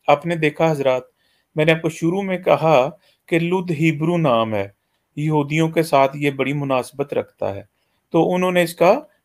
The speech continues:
नाम ही बदल दिया, उन्होंने इसका नाम रख दिया लुद। तो ये एक छोटा सा introduction था लुद के साथ और मैंने कोशिश की कि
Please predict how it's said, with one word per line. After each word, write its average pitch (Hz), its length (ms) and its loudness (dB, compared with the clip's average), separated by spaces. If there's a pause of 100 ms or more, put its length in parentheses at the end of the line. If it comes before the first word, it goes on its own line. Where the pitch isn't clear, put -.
नाम 147 440 4
ही 151 160 -4
बदल 113 320 -2
दिया, 110 240 0
उन्होंने 131 240 -2
इसका 131 280 0
नाम 127 320 -2
रख 120 220 -2
दिया 139 280 0 (420)
लुद। 113 380 -2 (960)
तो 175 600 8
ये 196 240 2
एक 190 200 0
छोटा 185 360 2
सा 180 420 4
introduction 165 680 -2
था 165 260 2
लुद 160 260 -2
के 170 160 -4
साथ 156 320 4 (580)
और 135 540 6
मैंने 147 280 0
कोशिश 156 380 -4
की 156 220 -6
कि 151 320 2